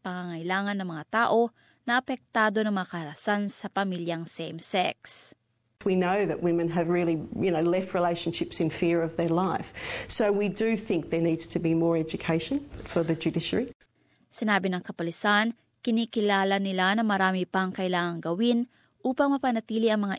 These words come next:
Speaker 1: issue bilang pinakamahalaga para sa parehong mga bagong recruit at mga umiiral na opisyal.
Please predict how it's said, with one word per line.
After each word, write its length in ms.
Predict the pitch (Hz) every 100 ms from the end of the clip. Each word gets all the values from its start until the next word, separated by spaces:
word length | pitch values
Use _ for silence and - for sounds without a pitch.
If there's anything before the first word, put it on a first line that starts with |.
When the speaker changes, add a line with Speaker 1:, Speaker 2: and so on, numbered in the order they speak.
| -
Speaker 1:
issue 400 | 233 226 240 214
bilang 320 | 226 208 - 262
pinakamahalaga 960 | 262 247 202 185 175 170 196 196 208 _ _ _
para 240 | - 214 214
sa 160 | -
parehong 400 | - 185 202 202
mga 160 | 196 180 165
bagong 320 | 185 185 185
recruit 480 | 175 151 - 262 254 - _ _ _ -
at 160 | 233
mga 200 | 247 247 226
umiiral 540 | 214 - 208 202 202
na 160 | 196 -
opisyal. 720 | - 175 - 202 180 - -